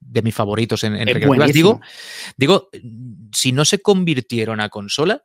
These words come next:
Speaker 1: teniendo Saturn ahí, que es un bicharraco para las dos D impresionante, es porque no quiso Sega directamente.
Speaker 2: Sí, sí, no quiso, pero también porque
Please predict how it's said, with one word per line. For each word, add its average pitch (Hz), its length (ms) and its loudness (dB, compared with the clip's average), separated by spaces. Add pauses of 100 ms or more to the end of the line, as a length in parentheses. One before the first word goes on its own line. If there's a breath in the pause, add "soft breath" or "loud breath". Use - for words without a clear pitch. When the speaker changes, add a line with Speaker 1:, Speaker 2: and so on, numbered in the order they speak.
(140)
Speaker 1:
teniendo 170 440 2
Saturn 151 560 2
ahí, 98 440 -8
que 123 200 -4
es - 180 -2
un 147 300 -2
bicharraco 117 760 -2
para 110 160 -6
las 107 220 -8
dos 107 200 -4
D 110 120 -2
impresionante, 110 720 -6
es 160 40 -2
porque 175 240 0
no 127 180 -2
quiso 123 260 -2
Sega 123 280 -2
directamente. 110 600 -8 (120)
Speaker 2:
Sí, 208 140 0
sí, 180 220 2
no 135 120 2
quiso, 139 240 2
pero 160 220 2
también 117 300 -4
porque 135 340 0